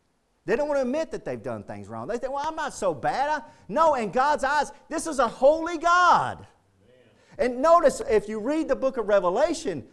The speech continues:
when God is approached on his throne, he's approached on his throne.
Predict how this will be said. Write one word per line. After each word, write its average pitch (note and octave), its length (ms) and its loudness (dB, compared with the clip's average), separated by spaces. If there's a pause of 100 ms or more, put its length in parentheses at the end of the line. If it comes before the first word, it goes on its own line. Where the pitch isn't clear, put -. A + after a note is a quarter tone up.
(160)
when F#3+ 300 -2
God D4 300 2
is A#3 100 -6
approached D4 600 2
on A#3+ 140 -4
his G#3 200 -8
throne, C#4 640 -2 (140)
he's C4 160 -4
approached D4+ 380 -2
on C#4+ 80 -6
his B3+ 120 -8
throne. C#4+ 300 -4